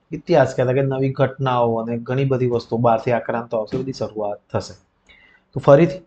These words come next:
સોલંકી યુગની અંદર ચામુંડરાજ વિશે વાતચીત કરી. આટલું પરીક્ષાલક્ષી important છે, ખાસ યાદ રાખજો.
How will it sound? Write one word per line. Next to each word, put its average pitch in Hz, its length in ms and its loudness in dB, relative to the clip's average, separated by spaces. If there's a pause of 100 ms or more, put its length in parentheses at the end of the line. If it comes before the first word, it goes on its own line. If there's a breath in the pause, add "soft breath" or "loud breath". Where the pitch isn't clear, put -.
સોલંકી 131 460 -2
યુગની 135 240 0
અંદર 127 260 0
ચામુંડરાજ 120 520 -2
વિશે 120 200 -4
વાતચીત 110 420 -4
કરી. 131 240 0 (520)
આટલું 131 380 0
પરીક્ષાલક્ષી 120 680 0
important 127 460 -2
છે, 120 100 -6
ખાસ 117 380 -6
યાદ 123 180 -2
રાખજો. 123 300 -2